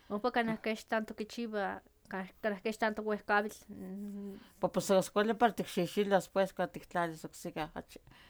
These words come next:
Speaker 2: Oksiki tikxixilos, xixilos, tos poposokatih tikixtis. Tla ka amo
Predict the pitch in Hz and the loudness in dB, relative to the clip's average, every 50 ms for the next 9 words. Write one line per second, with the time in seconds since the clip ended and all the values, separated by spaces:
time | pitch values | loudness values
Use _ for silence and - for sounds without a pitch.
0 | - - _ _ _ _ _ - - - - - 208 190 170 180 - - 165 - | -20 -20 _ _ _ _ _ -18 -12 -10 -6 -4 -4 -4 -4 -6 -6 -8 -10 -10
1 | - - - - - 190 185 185 180 175 - - 175 165 160 - 196 185 190 190 | -10 -14 -16 -10 -8 -8 -8 -8 -10 -14 -12 -10 -10 -10 -8 -8 -10 -10 -10 -12
2 | - _ - 175 170 _ - 180 - 175 170 - 156 156 160 - 170 - - - | -10 _ -8 -8 -8 _ -12 -6 -6 -6 -4 -2 -4 -4 -4 -6 -10 -10 -10 -8
3 | 160 202 214 - - - - - - - - - - - _ - 196 196 185 180 | -6 -6 -6 -6 -10 -20 -20 -20 -20 -20 -20 -20 -20 -20 _ 4 6 6 8 8
4 | 185 185 185 185 190 190 | 6 6 6 6 4 2